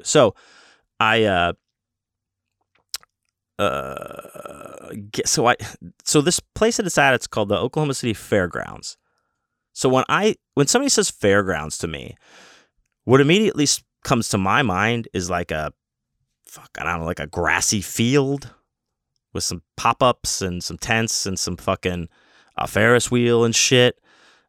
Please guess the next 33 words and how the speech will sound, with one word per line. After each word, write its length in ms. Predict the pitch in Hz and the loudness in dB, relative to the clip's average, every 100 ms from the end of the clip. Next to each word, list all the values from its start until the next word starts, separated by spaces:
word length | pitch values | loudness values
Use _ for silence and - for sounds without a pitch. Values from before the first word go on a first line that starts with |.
| - | 0
Uh, 640 | 104 90 87 82 78 78 | 2 4 2 2 0 -4
some 300 | - 87 85 - 92 | -4 -6 -6 -10 0
dirty, 300 | 107 104 101 | 2 4 2
weird 280 | 104 104 | 4 2
carnies 500 | - 98 101 113 110 | 2 2 2 0 -2
running 260 | 110 110 113 | -2 0 0
around. 360 | 127 131 143 127 - | 0 0 -2 -8 -2
That's 220 | 123 - | -2 0
what 80 | 165 | -2
I 120 | 160 | -2
think. 440 | - 196 196 - _ _ _ _ _ - | -2 -4 -4 -10 _ _ _ _ _ -2
But, 320 | 107 139 127 _ _ _ _ _ _ _ _ _ _ _ _ _ - | 4 4 4 _ _ _ _ _ _ _ _ _ _ _ _ _ 0
and 160 | 143 | 2
while 200 | 131 226 | 2 2
I 60 | 269 | 0
guess 220 | 254 302 | 0 2
all 100 | 185 | 4
that 140 | 135 110 | 6 4
stuff 220 | - 104 | 2 0
could 160 | 107 90 | -2 2
go 240 | 101 110 | 4 4
on 260 | - 107 98 | 4 0 0
there, 160 | 87 | -2
this 240 | 87 156 - | -2 -2 -2
was, 140 | 269 | -4
like, 140 | 202 | -2
a 40 | 117 | -2
huge 920 | 113 - - 160 202 208 208 175 - _ _ _ _ _ | -2 -4 -2 -2 0 0 0 -4 -14 _ _ _ _ _
complex. 960 | - - 131 117 98 76 - - - - _ _ _ _ _ _ _ _ _ | -2 4 4 4 0 -6 -6 -8 -8 -8 _ _ _ _ _ _ _ _ _
This 260 | 98 123 156 | -2 0 2
is 140 | 165 | 2
not 300 | 156 160 - | 2 2 2
like, 380 | 117 117 110 - | 2 2 2 -6